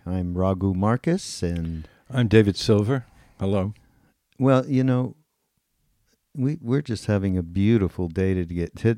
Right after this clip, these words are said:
Speaker 1: just because Dave came here, and I'm in this beautiful land of North Carolina, and suddenly it's turned,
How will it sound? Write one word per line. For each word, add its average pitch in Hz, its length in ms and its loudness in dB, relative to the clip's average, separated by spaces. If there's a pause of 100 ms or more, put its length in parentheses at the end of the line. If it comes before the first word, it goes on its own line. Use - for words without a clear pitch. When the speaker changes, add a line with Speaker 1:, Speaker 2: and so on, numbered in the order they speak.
(100)
Speaker 1:
just 135 280 2
because 110 480 0
Dave 113 500 2
came 127 380 -2
here, 90 440 -2 (800)
and 95 480 0
I'm 104 380 -2
in 98 260 -4
this 90 240 -6
beautiful 95 1000 0
land 92 380 -2
of 82 100 -6
North 90 300 -4
Carolina, 85 720 -4
and 92 320 -4
suddenly 87 840 -2 (560)
it's - 260 -10
turned, 90 560 -4